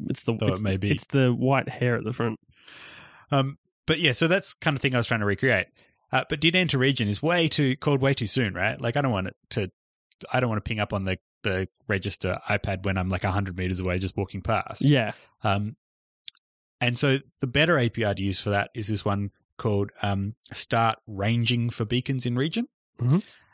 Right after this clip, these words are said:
Speaker 2: Uh, and what that does is you then get continual callbacks every second or so, which is did range for beacons in region. And it gives you a list of the beacons that were detected within the region.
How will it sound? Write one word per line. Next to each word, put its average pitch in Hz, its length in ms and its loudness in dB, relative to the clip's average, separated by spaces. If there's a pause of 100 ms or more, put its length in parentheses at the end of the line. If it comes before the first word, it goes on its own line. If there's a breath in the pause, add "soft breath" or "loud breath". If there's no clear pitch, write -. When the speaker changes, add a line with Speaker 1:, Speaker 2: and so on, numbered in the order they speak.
(120)
Speaker 2:
Uh, 110 120 0
and 113 220 -4 (220)
what 139 140 0
that 160 180 2
does 110 240 0
is 107 160 0
you 120 100 2
then 113 180 0
get 107 180 -4
continual 113 560 0
callbacks 92 440 -2
every 92 180 -4
second 92 320 -4
or 90 80 -2
so, - 260 -4 (920)
which 104 260 -2
is 90 120 -2
did 104 220 -2
range 92 320 0
for - 80 -8
beacons 87 380 -4
in 87 60 -4
region. 85 340 -4 (240)
And 101 80 -6
it 98 60 -8
gives 107 200 -2
you 104 100 0
a - 20 0
list 113 360 0
of 104 120 -4
the - 80 -8
beacons 92 580 -4
that - 160 -12
were 98 80 -6
detected 120 500 -6
within 131 240 -2
the 127 80 -2
region. 156 360 -4